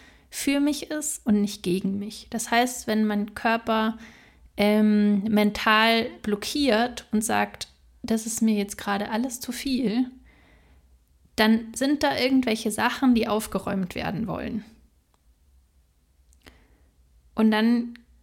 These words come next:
geht's wirklich darum, so wie du jetzt auch schon gesagt hast,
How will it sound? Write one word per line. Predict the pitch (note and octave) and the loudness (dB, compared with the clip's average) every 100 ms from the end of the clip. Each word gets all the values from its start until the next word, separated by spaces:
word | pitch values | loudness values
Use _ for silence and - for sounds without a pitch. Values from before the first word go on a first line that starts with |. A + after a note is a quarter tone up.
| - | -2
geht's | A#3 A#3 | -2 0
wirklich | B3 B3+ B3+ | -2 -2 -2
darum, | B3+ A#3 A#3+ A#3+ A#3 | -2 -2 0 0 0
so | A#3 | -2
wie | A3+ | -4
du | A3+ A3+ | -4 -2
jetzt | A3+ A3+ | -4 -4
auch | A#3 A3 | -8 -4
schon | A3 G#3+ | -2 0
gesagt | G#3+ A3 A3 - | 0 -4 -6 -6
hast, | A3+ A3 - | -4 -4 -8